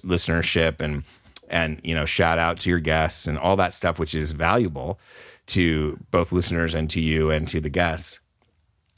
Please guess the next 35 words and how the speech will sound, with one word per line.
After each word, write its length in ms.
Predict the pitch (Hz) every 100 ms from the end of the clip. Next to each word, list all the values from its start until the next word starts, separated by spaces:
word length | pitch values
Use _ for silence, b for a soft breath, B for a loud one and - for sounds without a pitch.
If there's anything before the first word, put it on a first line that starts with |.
| -
So, 500 | - 104 90 82 78 b b b b 87
um, 200 | 87 87
how 220 | 104 107
do 60 | 110
you, 40 | -
you 140 | 90 90
know, 220 | 90 87
I 60 | 90
just 120 | 90
wanted 140 | 101 87
to 60 |
ask 220 | 87 -
you 60 | 107
about 200 | 101 85
that. 120 | 82
Like, 240 | 78 80 - B B B
how 180 | 110 110
would, 160 | 101
so-, 160 | - - 117
like, 160 | 101
if 160 | 98 110
you 100 | 107
decided 440 | 101 120 110 104
to 80 | 101
go 460 | 87 98 87 82 - -
premium 400 | 107 98 92 87
minimalist 640 | 90 90 85 80 78 -
forever, 560 | - 85 85 82 78 76
like, 180 | 82 78
how 160 | 87
would 80 | 85
that 140 | 82 82
impact 440 | 87 90 80 -
you? 260 | 82 80
Do, 100 | 78